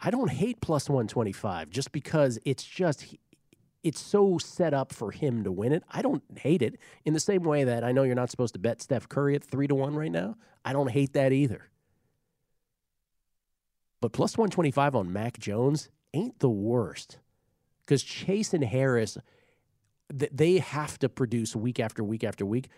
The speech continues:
Jones and the Patriots just kinda have to win, and he just has to kinda be a good part of it.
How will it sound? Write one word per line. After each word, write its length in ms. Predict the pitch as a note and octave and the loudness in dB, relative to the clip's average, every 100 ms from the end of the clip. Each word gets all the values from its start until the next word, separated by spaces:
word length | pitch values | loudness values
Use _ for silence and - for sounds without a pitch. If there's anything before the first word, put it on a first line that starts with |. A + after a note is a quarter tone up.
| _ | _
Jones 300 | G#2+ F3 A#3+ | 0 0 2
and 80 | C#3+ | 0
the 60 | A#2 | 0
Patriots 360 | C#3+ B2+ G#2 | -2 -2 -8
just 120 | - | -10
kinda 200 | - A#2+ | -6 -4
have 140 | G#2+ - | -4 -8
to 80 | F2+ | -8
win, 360 | E2 F#2 D2 - _ _ _ _ _ _ | -8 -10 -14 -18 _ _ _ _ _ _
and 100 | C3 | -2
he 60 | B2+ | -2
just 180 | A#2+ - | -2 -2
has 160 | A#2 | -4
to 80 | A#2 | -6
kinda 300 | - - G#2+ | -10 -6 -6
be 140 | G2+ | -6
a 40 | F#2+ | -6
good 260 | G2+ G#2 | -6 -8
part 280 | - F2+ E2+ | -8 -10 -10
of 80 | C#2+ | -12
it. 160 | - | -16